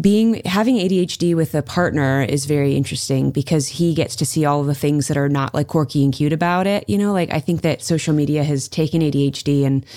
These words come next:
made it something that's, like, funny, and it is, it is, it can be very funny. But I think that because, like, um,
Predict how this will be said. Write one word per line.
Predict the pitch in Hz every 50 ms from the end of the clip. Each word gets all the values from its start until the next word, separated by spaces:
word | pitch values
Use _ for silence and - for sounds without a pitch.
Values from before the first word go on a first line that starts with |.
| - - - - _ -
made | 160 165 170 170
it | 175 -
something | - - 170 160 - 147 156 147
that's, | 147 143 -
like, | 143 127 127 -
funny, | - - 151 143 143 151 151 151 151 151 156 156 127
and | - 139 143 139 139 139 139 139
it | - - - 180 180
is, | 196 202 196 185 - -
it | - 139 180
is, | 202 220 208 - - - -
it | - -
can | 185 185
be | 180 185
very | 156 175 165 160 151
funny. | - - - - - -
But | - - 156 151 - - - - - - - - _ _ _ _ _ -
I | -
think | - 208 196 180
that | 208 180 - - _ _ -
because, | 175 165 - - - 170 160 156 -
like, | 165 151 139 - -
um, | 151 147 143 139 135 135 131 139 135 135